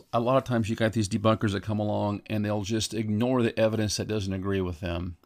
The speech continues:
And so when they say no other reliable accounts, um, they're not giving you any information to show that every single account that was presented to them was unreliable. So I, I question that part of the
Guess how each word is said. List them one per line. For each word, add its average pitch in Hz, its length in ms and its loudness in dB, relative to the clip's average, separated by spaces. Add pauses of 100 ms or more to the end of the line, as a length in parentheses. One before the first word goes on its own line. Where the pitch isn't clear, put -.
(720)
And 120 140 0
so 120 140 -2
when 113 100 -2
they 120 140 -2
say 120 240 2
no 120 220 0
other 107 200 0
reliable 101 500 0
accounts, 107 580 -2 (680)
um, 107 260 -4
they're 113 280 2
not 127 160 2
giving 117 260 2
you 113 100 0
any 113 160 0
information 104 760 -4 (140)
to 101 380 -4
show 117 440 -2 (100)
that 110 300 -8
every 117 240 2
single 110 420 -4
account 104 400 -6
that - 160 -6
was 95 140 -6
presented 101 480 -6
to 104 100 -2
them 98 340 -4
was 95 280 -8
unreliable. 95 680 -4
So 98 460 -6
I, 98 180 -6
I 104 80 -6
question 101 460 -6
that 92 180 -6
part 95 180 -6
of 85 60 -8
the 90 180 -6